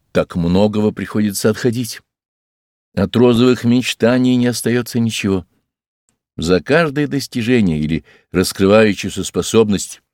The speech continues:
надо заплатить долгими и тяжёлыми страданиями.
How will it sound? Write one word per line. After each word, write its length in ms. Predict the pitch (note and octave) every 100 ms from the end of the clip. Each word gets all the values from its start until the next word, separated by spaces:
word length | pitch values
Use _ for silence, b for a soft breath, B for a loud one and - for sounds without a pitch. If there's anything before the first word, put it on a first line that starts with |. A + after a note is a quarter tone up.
| _ _ _ _
надо 260 | D#2+ E2 E2+
заплатить 580 | E2+ F2 D#2+ E2 D2+
долгими 640 | D#2+ A2 A2+ G#2+ A2 A2+ A2+
и 40 | G#2+
тяжёлыми 500 | - G2 A2 G#2+ G#2+
страданиями. 680 | - G2 G2 F#2+ F2 C#2+